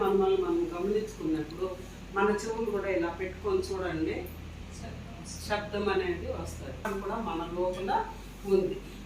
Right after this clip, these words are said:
ఇవన్నిటిని సమానంగా తీసుకునేదే పంచభూతాలు. ఇవన్నీలో సహ-, సహ-, ఆ, ఫ్రెండ్షిప్ అన్నిటిని కలుపుకొని పోతాయి. అలా మనము కూడా ప్రతి ఒక్కరిలోనూ ఉండాలి, మనలో మనము ఉండాలి.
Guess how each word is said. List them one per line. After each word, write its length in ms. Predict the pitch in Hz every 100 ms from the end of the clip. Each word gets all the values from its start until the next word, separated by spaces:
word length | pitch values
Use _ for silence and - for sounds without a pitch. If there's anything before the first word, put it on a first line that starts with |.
| 233
ఇవన్నిటిని 760 | 240 240 285 311 339 320 330 359 311
సమానంగా 640 | 214 220 247 262 285 285 254
తీసుకునేదే 600 | 233 - - 196 180 180 - -
పంచభూతాలు. 1080 | 185 185 - - - 175 165 170 - 131 - - - - 262
ఇవన్నీలో 640 | 262 262 294 320 349 330 302 269
సహ-, 220 | 262 247 247
సహ-, 280 | 220 254 - - - - -
ఆ, 60 | 208 196 196 185 185 226
ఫ్రెండ్షిప్ 600 | 233 277 302 294 269 240 220
అన్నిటిని 600 | 240 269 277 285 285 294 247
కలుపుకొని 500 | 226 202 220 226 277
పోతాయి. 320 | 190 - - - - - - - 170
అలా 180 | 185 196 185
మనము 300 | 170 202 208 202
కూడా 200 | 214 254 - - - -
ప్రతి 280 | 185 180 214 202
ఒక్కరిలోనూ 640 | 196 - - 220 226 220 233 208
ఉండాలి, 460 | 190 190 165 160 185 202 - - 180
మనలో 380 | 175 180 180 180 180
మనము 340 | 170 156 170 - 415 - -
ఉండాలి. 380 | 156 143 135 135